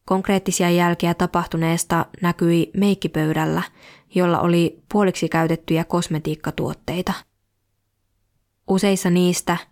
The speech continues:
oli nimittäin jäänteitä mustasta jauheesta, jota asiantuntijat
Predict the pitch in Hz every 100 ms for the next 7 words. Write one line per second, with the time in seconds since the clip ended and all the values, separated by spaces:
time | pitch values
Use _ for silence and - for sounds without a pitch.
0 | _ 175 170 170 175 - 165 165 185 180
1 | 170 160 156 170 160 - - 196 202 170
2 | - 165 170 160 175 165 - 180 - -
3 | - - _ 170 165 - 170 180 165 170
4 | 170 165 160 -